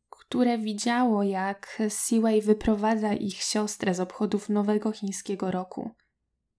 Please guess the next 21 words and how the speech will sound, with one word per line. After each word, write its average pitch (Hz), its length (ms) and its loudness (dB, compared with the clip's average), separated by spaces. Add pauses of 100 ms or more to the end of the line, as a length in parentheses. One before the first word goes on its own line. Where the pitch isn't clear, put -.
(540)
Zresztą 254 640 2 (100)
proces, 214 640 -2
e, 202 180 -2
trwał 233 380 0
tylko 240 300 4
dziewięć 196 480 4
dni, 214 360 0 (340)
a 254 120 4
sam 247 260 4
Seaway 240 360 2
zemdlał, 214 640 4
kiedy 208 340 -2
tylko 226 480 4
usłyszał 214 560 0
werdykt. - 680 -6 (640)
Gdy 220 240 8
doszedł 214 440 4
do 202 120 2
siebie, 247 360 2
podobno 214 480 2
funkcjonariusz 202 880 -2